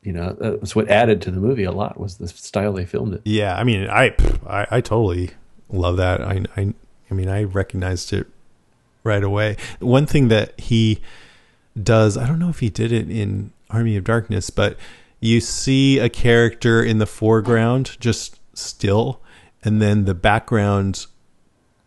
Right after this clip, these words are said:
Speaker 2: uh, kinda goes backwards.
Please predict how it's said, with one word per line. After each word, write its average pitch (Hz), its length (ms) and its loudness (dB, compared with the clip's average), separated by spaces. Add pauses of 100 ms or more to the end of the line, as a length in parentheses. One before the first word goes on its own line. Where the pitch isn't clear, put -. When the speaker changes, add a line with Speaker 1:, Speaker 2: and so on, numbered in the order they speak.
Speaker 2:
uh, 120 100 -6 (240)
kinda 98 500 0 (120)
goes 98 640 0 (680)
backwards. 107 840 -2